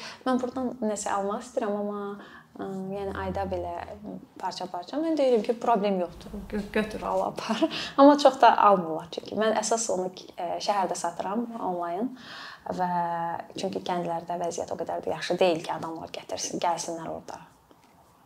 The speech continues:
Speaker 1: yataq dəsti alsınlar ya da buna, ə, nə bilim, nə qədərsə pul xərcləsinlər. Ona görə də o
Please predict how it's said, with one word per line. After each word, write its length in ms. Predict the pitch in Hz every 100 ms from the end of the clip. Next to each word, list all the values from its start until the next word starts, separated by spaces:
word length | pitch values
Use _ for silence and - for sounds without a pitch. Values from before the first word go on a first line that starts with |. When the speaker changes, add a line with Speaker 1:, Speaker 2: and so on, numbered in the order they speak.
| _ -
Speaker 1:
yataq 300 | 202 - 180
dəsti 320 | 175 160 -
alsınlar 680 | 175 165 - - 165 160 - - -
ya 140 | 180
da 100 | 156 175
buna, 220 | 190 185 185 - - _ - - - - - - - -
ə, 160 | - 233 214
nə 180 | 190 185
bilim, 280 | 180 175 180 - -
nə 120 | 196 185
qədərsə 400 | 208 170 208 196
pul 220 | 196 190
xərcləsinlər. 880 | 196 190 190 185 - - - - - - - - -
Ona 180 | 262 254
görə 240 | 247 233
də 140 | 233 254 -
o 120 | 208